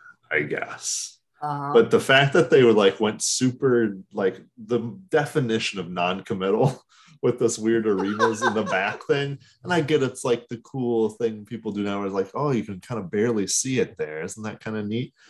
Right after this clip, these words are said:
Speaker 1: And maybe it's the picture and all this other jazz, but, like, it should look good both, like, on the ice, right? And also someone wearing it. And from this picture, I'm like,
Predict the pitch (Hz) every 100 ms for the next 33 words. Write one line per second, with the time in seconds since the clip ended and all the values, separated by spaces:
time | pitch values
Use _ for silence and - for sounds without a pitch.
0 | - - 117 110 113 98 95 110 117 170
1 | 208 202 - - 104 95 98 139 127 -
2 | 98 90 85 82 85 117 123 127 - _
3 | _ 135 - 165 175 156 143 131 123 104
4 | 98 - _ _ _ - 104 117 113 -
5 | 95 90 98 104 98 90 110 135 - 117
6 | 120 107 104 104 104 - 98 90 92 92
7 | 90 87 - 120 117 110 117 - - 95
8 | 90 90 87